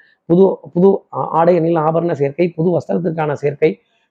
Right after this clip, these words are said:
பொன்பொருள் சேர்க்கை கொஞ்சம் ஜாஸ்தி இருக்கும். எதிரிக்கு சவால் விடக்கூடிய நாளாக இருக்கும். எதிரிகள் உங்ககிட்ட சரணடையக்கூடிய தருணம்ங்கிறது மாலை பொழுதுக்கு அப்புறமா வரும். மாலை பொழுதுக்கு அப்புறமா மூணு நல்ல செய்திங்கிறது மீனராசி நேயர்களுக்காக உண்டு. ஒரே ஸ்வீட் தான், திகட்டாம பாத்துக்கங்க ஓரளவுக்கு.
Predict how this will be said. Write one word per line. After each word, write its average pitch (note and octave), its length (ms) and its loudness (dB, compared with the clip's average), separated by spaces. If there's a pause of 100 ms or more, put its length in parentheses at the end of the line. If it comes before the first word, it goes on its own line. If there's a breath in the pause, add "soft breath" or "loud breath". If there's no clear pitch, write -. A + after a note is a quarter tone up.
(120)
பொன்பொருள் G#3+ 380 4
சேர்க்கை D#3+ 420 2
கொஞ்சம் D3 280 -2
ஜாஸ்தி D3+ 280 2
இருக்கும். D3+ 240 0
எதிரிக்கு F3+ 460 4
சவால் F#3 320 2
விடக்கூடிய D#3+ 360 -2
நாளாக D#3 400 -2
இருக்கும். - 260 -12 (300 soft breath)
எதிரிகள் F#3+ 400 4
உங்ககிட்ட E3 460 2
சரணடையக்கூடிய F#3 500 2
தருணம்ங்கிறது D#3 540 -2
மாலை D#3+ 280 0
பொழுதுக்கு D#3+ 320 -2
அப்புறமா D3+ 300 -10
வரும். D3 200 -6 (320)
மாலை F#3+ 260 2
பொழுதுக்கு F3+ 260 0
அப்புறமா D#3+ 300 -2
மூணு F#3+ 360 4
நல்ல F#3 220 2
செய்திங்கிறது E3 600 0
மீனராசி E3+ 420 -2
நேயர்களுக்காக D3+ 540 -6
உண்டு. D#3 280 -10 (440)
ஒரே D3+ 240 4
ஸ்வீட் D#3+ 320 0
தான், G3 220 -2
திகட்டாம F3 460 0
பாத்துக்கங்க D#3+ 400 0
ஓரளவுக்கு. D3+ 600 -2